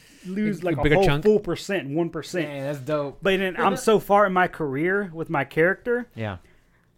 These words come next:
Speaker 1: Let's just say my character is a heavyweight champion, and I
Speaker 3: Of course he
Speaker 1: think
Speaker 3: is.
Speaker 1: my record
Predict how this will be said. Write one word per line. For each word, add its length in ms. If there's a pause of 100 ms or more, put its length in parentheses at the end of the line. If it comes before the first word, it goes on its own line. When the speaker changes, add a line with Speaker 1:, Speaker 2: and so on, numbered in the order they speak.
(300)
Speaker 1:
Let's 160
just 200
say 480 (320)
my 140
character 720 (240)
is 640 (300)
a 100
heavyweight 520
champion, 560 (1000)
and 280
I 40
Speaker 3:
Of 60
course 100
he 80
Speaker 1:
think 120
Speaker 3:
is. 60
Speaker 1:
my 180
record 640